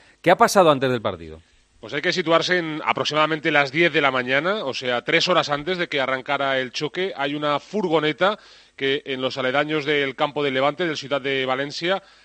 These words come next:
Speaker 2: aparca y ahí aparecen esos aficionados del Getafe. Han aparecido con elementos contundentes, como por ejemplo bates de béisbol, y han empezado a destrozar parte del mobiliario urbano que había en las proximidades e incluso coches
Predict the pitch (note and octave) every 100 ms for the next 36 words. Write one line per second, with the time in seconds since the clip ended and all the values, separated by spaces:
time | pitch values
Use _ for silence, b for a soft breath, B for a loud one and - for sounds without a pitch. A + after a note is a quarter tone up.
0 | b A#2 - E3+ F3 F3 G3 G3+ G#2 B2
1 | B2 D3 D3+ D3 D#3 E3 E3 - C3 D3+
2 | - C3+ C#3+ D3 E3 D#3+ - b b b
3 | G#2+ D#3+ F3 - C3+ D3 - G#2 F2+ b
4 | b b C#3+ E3+ F3 E3 E3+ F3+ G3+ E3
5 | C#3 C3 - B2 A#2+ C#3 F#3+ D#3 B2+ F#3+
6 | F#3+ D3 B2+ C#3+ D3 F#3 - C#3+ A#2 A#2+
7 | C#3+ D#3+ G#3+ E3 - A3+ C3 C3 D3+ E3
8 | B2 D3+ G#3 - b b b A#2 C#3+ D3+
9 | D3 D#3+ E3 D#3+ C#3 C3+ D#3 D#3 D#3 D#3
10 | F3 D#3 C#3+ C3+ B2+ D#3 D#3+ D3+ C3 D#3
11 | D#3 G3 D3+ B2+ C#3 C3+ C3+ C#3 C3+ B2+
12 | B2 A#2+ A#2 - C3+ - C#3 C3+ D#3 D#3
13 | F#3 - b b b A#2 A2 D3 E3 D3
14 | F3 - E3+ F3+